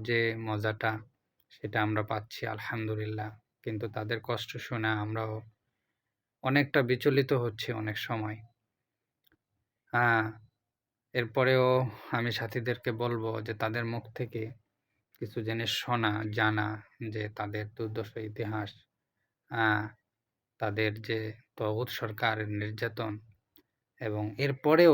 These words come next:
তারা এখনো দিনের প্রতি অবিচল। তো আমাদের কি করণীয় সামনে,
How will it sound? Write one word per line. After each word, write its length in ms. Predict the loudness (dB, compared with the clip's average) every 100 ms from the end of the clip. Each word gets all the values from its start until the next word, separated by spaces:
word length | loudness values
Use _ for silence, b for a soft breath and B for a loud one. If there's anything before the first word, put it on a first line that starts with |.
| 8
তারা 240 | 6 4 4
এখনো 380 | 0 2 2 2
দিনের 380 | 0 -2 -2 -2
প্রতি 320 | -6 -6 -4
অবিচল। 640 | 0 0 0 -2 -4 -4 -6 -12 _ _ _ -12
তো 20 | -2
আমাদের 420 | 0 2 0 -2 -4
কি 120 | -6
করণীয় 520 | -4 -2 0 -2 -4 -6
সামনে, 400 | -4 -4 -2